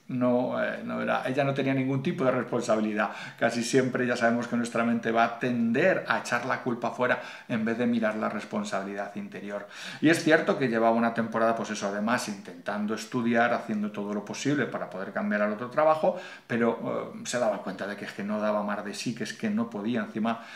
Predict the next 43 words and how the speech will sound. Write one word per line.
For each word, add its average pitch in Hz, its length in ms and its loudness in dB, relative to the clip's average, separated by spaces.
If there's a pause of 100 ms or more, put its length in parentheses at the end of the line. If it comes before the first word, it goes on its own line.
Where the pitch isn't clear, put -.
(160)
llegaba 113 200 6
el 113 80 4
fin 120 160 2
de 117 100 2
semana, 123 520 2
que - 100 -2
a 101 60 2
veces 120 300 -4
trabajaba 104 520 0
también 110 240 0
algunos 110 300 -2
fines 131 280 -2
de 139 60 -2
semana, 151 280 0
los 123 140 -6
pocos 123 300 -4
ratos 127 300 -2
que 117 100 -6
tenía 117 220 0
libre, 139 340 0 (280)
es 135 120 0
que - 160 0
no 135 240 2
podía 131 380 4
más, 156 320 -2
es 120 100 -6
que - 140 -2
no 127 140 0
tenía 131 320 0
suficiente 117 520 -4
energía 117 560 -4
para, - 340 -8 (240)
para, - 360 -14
bueno, 175 220 -10 (300)
para 117 160 6
abordar 113 300 2
sus 110 160 -6
estudios, 135 580 2
para 117 220 2
descansar 107 540 -4
ni 113 80 -4
siquiera 117 360 0
bien, 117 340 0